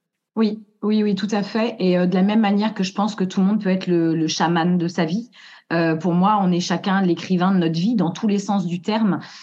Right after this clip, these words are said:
Et pour moi, cette question de la responsabilisation, euh, bah, elle passe aussi beaucoup par l'écriture, tu vois. C'est-à-dire, tu écris ta vie.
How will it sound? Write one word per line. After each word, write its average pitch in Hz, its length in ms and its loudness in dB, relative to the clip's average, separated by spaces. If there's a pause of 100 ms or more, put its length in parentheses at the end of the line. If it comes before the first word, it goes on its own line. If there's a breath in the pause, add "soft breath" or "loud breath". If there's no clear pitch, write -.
(160 loud breath)
Et 175 60 0
pour 185 140 2
moi, 226 140 2
cette 202 200 -2
question 190 320 -2
de 185 40 2
la 170 80 4
responsabilisation, 185 1300 0
euh, 175 80 -2
bah, 175 260 0
elle 180 140 0
passe 208 220 -2
aussi 190 180 -2
beaucoup 185 260 0
par 190 160 0
l'écriture, 185 540 -4
tu 190 100 -6
vois. 170 140 -4 (420 loud breath)
C'est-à-dire, 185 320 0
tu 226 160 -2
écris 196 360 0
ta 196 120 2
vie. 180 300 -2